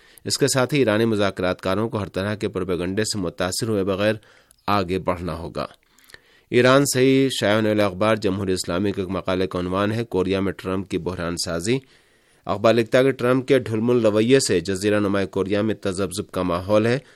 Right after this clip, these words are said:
امریکہ جنوب مشرق ایشیا میں جو بحران پیدا کرتا ہے، اس کی قیمت اپنے علاقائی حلیفوں کی جیب سے ادا کرتا ہے۔ اس لیے اسے بحران میں شدت کی کوئی فکر نہیں ہوتی،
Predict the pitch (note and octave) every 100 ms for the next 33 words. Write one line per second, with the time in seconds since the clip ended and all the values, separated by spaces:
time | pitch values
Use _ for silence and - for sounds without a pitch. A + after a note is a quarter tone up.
0 | _ F2 G#2+ G#2 G#2+ G2 G2 F#2+ F#2 -
1 | F#2 G2 F#2+ - G#2+ G2+ F#2 F2 F#2+ G2
2 | F#2+ G2 F#2 F#2 F2 F2 A2 G#2 G#2 -
3 | F#2+ G2+ F#2 G2 F2 F2 F2 G2 G2 F#2+
4 | F#2 G2 B2+ B2 G#2 F2+ G2+ - F#2+ E2+
5 | E2 D#2 - D2 C#2 - _ _ - G2
6 | A2+ A2 A2 G2+ - E2+ F#2 F#2+ G2+ G#2+
7 | - F2+ G2+ G2+ G2+ - A2+ B2 G#2 G2+
8 | F#2+ F#2 G#2 C3